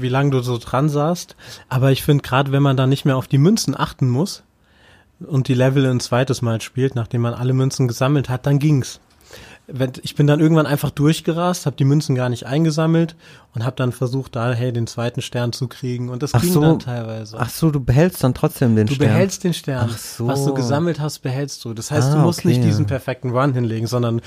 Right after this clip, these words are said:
Speaker 1: du kannst die Sterne einzeln einsammeln.
Speaker 2: Ach so, okay.
Speaker 1: Das macht's ein bisschen leichter, weil ich glaub,
Speaker 2: Ah.
Speaker 1: mit Münzen,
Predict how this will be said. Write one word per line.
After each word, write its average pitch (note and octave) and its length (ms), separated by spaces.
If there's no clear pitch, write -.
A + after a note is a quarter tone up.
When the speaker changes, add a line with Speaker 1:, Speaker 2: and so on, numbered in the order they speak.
Speaker 1:
du - 80
kannst C#3 260
die C3+ 60
Sterne C3 380
einzeln C3+ 480
einsammeln. G#2 480
Speaker 2:
Ach - 20
so, G2+ 320
okay. G2 380
Speaker 1:
Das - 100
macht's C#3 260
ein C#3+ 80
bisschen C3 240
leichter, A#2 440
weil A#2 120
ich C#3 120
glaub, B2+ 160
Speaker 2:
Ah. - 20
Speaker 1:
mit F#2+ 180
Münzen, F3+ 520